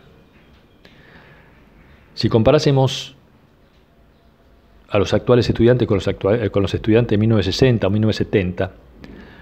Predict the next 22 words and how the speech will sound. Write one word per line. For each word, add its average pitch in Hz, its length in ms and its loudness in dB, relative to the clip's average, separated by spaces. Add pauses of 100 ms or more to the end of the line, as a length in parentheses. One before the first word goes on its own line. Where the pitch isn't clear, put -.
(200)
los 107 140 -2
actuales 127 320 4
jóvenes 143 320 4
tienen 127 260 0
un 113 120 2
menor 123 260 2
compromiso 95 500 -2
político, - 480 -10 (1000)
pero 110 160 2
es 110 40 -2
posible 113 380 -10
suponer 104 520 -2 (1200)
que 110 100 0
el 98 80 -2
problema 107 440 2
no 110 120 0
es 110 80 0
de 110 100 0
apatía, 95 640 -2 (840)
sino 101 280 -2
de 101 60 2
impotencia. 90 600 -6